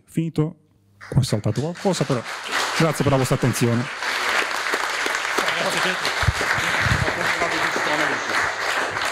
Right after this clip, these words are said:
Speaker 2: Ah.
Speaker 1: No, fa niente.
Speaker 2: Di che si tratta, l'ultimo?
Speaker 1: Niente, c'erano solo il,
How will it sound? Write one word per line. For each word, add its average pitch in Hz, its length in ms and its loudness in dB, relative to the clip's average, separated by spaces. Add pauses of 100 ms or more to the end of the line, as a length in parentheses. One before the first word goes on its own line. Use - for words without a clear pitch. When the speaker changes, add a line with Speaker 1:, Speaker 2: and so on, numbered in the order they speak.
(1300)
Speaker 2:
Ah. 123 140 -4 (840)
Speaker 1:
No, - 80 0 (100)
fa 165 80 -4
niente. 98 320 -8 (500)
Speaker 2:
Di 196 80 -4
che 170 60 -2
si - 100 -6
tratta, 113 320 -8
l'ultimo? 123 260 -4
Speaker 1:
Niente, 127 500 -2
c'erano 120 260 -8
solo 107 240 -6
il, 101 520 -12